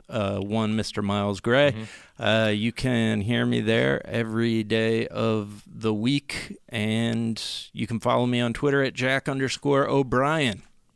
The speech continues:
Speaker 2: Now, now, uh, f-, fun bit of German language trivia for the, uh, the listeners. Zeit means news, and Geist means ghost. So, um, you, you are the host of the Daily News Ghost.
Speaker 1: Yeah.
Speaker 2: Uh,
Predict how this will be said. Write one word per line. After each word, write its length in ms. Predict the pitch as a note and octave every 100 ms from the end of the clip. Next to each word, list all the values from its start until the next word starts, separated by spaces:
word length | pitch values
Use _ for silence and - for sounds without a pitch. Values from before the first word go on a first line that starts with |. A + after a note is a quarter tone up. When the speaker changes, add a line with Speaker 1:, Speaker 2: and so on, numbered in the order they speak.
| - _ _ _ _
Speaker 2:
Now, 260 | C3+ D3 C3+ -
now, 260 | C3+ A#2+ A#2 -
uh, 60 | - - B1+ - -
f-, 200 | - - -
fun 400 | F3 E3+ C#3+ B2
bit 240 | G#2 C3
of 200 | G#2+ -
German 400 | A#2 B2+ C3 G#2+
language 580 | G#2 A#2+ G2 E2 - -
trivia 360 | - G#2 F2+ E2+
for 140 | F#2
the, 220 | E2+ E2+ D#2
uh, 260 | D#2 D2 -
the 100 | F2
listeners. 600 | F2 G2+ F#2 D#2 D2 - -
Zeit 400 | F2 A2 C3+ - -
means 520 | G#2 G2+ F#2 F2 - F2+
news, 680 | F#2+ A2 F#2+ D#2 C#2+ - -
and 240 | E2+ E2+ D#2
Geist 400 | G#2+ A#2 - G2
means 320 | F#2+ E2 D#2+
ghost. 600 | E2 G#2+ F#2 - - - -
So, 300 | - E2+ D#2+
um, 340 | D#2 D2 C#2+ -
you, 280 | F2+ G2+ F#2+
you 220 | F#2 G#2+
are 100 | G#2+
the 140 | F#2 F2+
host 340 | G#2 G2+ -
of 100 | E2+
the 80 | F2+
Daily 340 | F2+ F#2+ F#2
News 280 | F2+ G2 -
Ghost. 420 | E2+ C#2 - - - -
Speaker 1:
Yeah. 160 | A#2+
Speaker 2:
Uh, 480 | C#3 E3+ D#3 G#3+ C2+